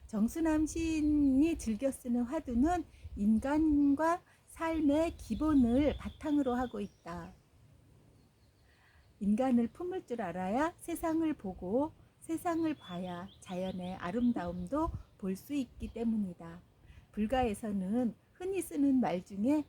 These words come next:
인연법이란 단어가 있다. 사람과 사람의 만남은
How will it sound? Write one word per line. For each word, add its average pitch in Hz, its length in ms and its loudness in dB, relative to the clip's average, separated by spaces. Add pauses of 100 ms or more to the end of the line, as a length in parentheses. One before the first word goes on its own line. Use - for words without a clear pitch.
(100)
인연법이란 226 840 0
단어가 185 460 -8
있다. 170 400 -16 (500)
사람과 269 680 2
사람의 254 480 0
만남은 196 720 2